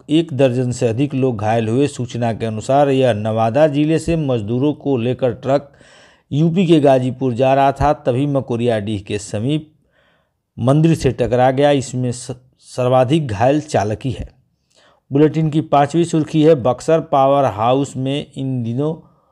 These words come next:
भवन के रंग रोगन का काम चल रहा है। वहां पिछले कई दिनों से काम कर रहा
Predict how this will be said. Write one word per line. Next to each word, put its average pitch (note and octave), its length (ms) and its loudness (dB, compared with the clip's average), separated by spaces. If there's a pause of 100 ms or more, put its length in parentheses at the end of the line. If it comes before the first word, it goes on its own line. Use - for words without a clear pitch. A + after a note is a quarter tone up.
(520)
भवन D3 400 0
के D3+ 200 0
रंग C#3+ 240 0
रोगन C3 340 0
का A#2 140 -2
काम A2 320 -4
चल A2 180 -4
रहा A#2+ 320 2
है। D#3 80 4
वहां A2 340 -2
पिछले B2 420 -6
कई B2 240 -2
दिनों C#3 300 -4
से A#2 220 -6
काम B2 360 -2
कर A#2 160 -4
रहा A2 360 0